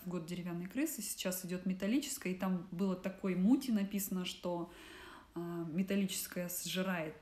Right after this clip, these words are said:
э, деревянную, что она сильнее, и она будет давить, давить на деревянную. Что тяжело мне немножко придется.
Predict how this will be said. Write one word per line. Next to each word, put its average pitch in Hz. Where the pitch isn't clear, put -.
э, 156
деревянную, 208
что 175
она 170
сильнее, 214
и 196
она 190
будет 180
давить, 180
давить 175
на 180
деревянную. 170
Что -
тяжело 175
мне 190
немножко 180
придется. 160